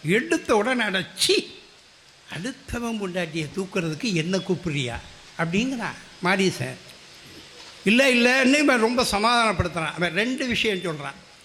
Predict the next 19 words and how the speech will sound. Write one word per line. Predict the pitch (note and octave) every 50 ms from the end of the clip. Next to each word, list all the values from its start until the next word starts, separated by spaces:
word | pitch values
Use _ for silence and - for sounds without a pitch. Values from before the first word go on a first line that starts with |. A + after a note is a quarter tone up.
| - - -
என்ன | - F3+ G#3 A3 G#3+ G#3+ G3+ G3+ G3+ G3
அப்படின்னா, | D3+ D3+ E3+ E3 E3+ F#3 G#3 G#3 F3+ D3 C3+ C#3+ - - - - - - - -
அடுத்தவன் | D#3 G3 G3+ B3+ A#3 G#3+ - - C#4 B3+ B3+ B3+ B3+ B3 A#3+
பொண்டாட்டியை | A3+ G#3+ G#3+ G#3 G#3 G3+ F#3 E3 G#3 G3 F#3+ F#3+ F3 D#3 C3+ C#3 D#3+
ஆசைப்பட்டவனும், | F#3+ F#3 - - G#3+ - - F3 D3+ C3 - C3+ B2 A#2+ A2+ G#2+ A2+ A#2+ C3+ D3+ E3 F3 F3+ F#3 F#3+ F#3+ F#3+ F#3+ F#3+ F#3+ - - - - - - - - - - - - - - - - - - - -
அதிகமா | D3+ F3+ A#3 A3 C4+ C#4+ C#4+ D#4+ D4 C4+ C4 C4 C4 B3 B3+ B3+ B3+ B3+
வரி | B3+ G3 F#3 F3 F#3+ A3+ C4 A#3+
போட்ட | - - C#4 C4 B3 A#3 F#3+ - A3+ A3 A3+ A3+ A3 -
அரசனும், | - E3+ F#3 A3 A3+ - - - G3 E3 D3+ D#3 E3+ F#3+ G3+ G#3+ G#3+ G#3+ G#3 G3+ A3 G#3+ - - - - - - - - - - - - - - - -
அது | E3+ F3 F#3+ G3
வரி | F3+ G3+ G#3+ A#3+
போட்டாலும் | G#3 A3+ A3+ G3+ A#3 A3 G#3 G#3 G3 G3
சரி, | G#3 B3 D#4+
கரண்ட் | D#4+ - A3+ A#3+ B3 B3 B3+ C4
பில்லை | B3 A#3 A3+ A3+ G#3
கூட்டினாலும் | F3 A3 G3+ F3 G3+ G3 G3 G3+ F3+ E3
சரி, | F3+ D#3 E3 - - - - - - - - - - - - - - - C3 C3+ C#3
நீங்க | E3 F#3 G3+ G#3+
வந்து, | G#3+ A3+ A3+ A#3 A#3+ A3